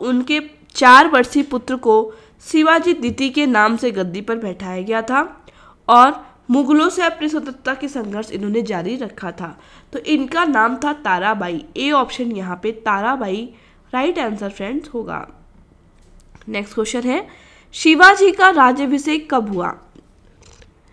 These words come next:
शिवाजी का जो राज्याभिषेक है वो सोलह सौ चौहत्तर ईस्वी में हुआ था। ऑप्शन नंबर बी सोलह सौ चौहत्तर करेक्ट आंसर दोस्तों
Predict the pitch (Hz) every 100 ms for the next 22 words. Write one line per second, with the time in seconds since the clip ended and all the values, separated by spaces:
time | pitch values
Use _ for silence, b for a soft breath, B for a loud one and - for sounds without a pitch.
0 | b b - 302 330 339 349 370 381 349
1 | 220 214 247 285 320 311 294 285 294 302
2 | - 220 254 311 311 214 196 220 247 247
3 | 262 269 269 262 269 294 392 B B B
4 | B - 294 349 427 349 359 311 226 226
5 | 302 - - 311 339 359 359 277 233 247
6 | 254 254 254 - 208 202 214 196 196 202
7 | 185 185 - 339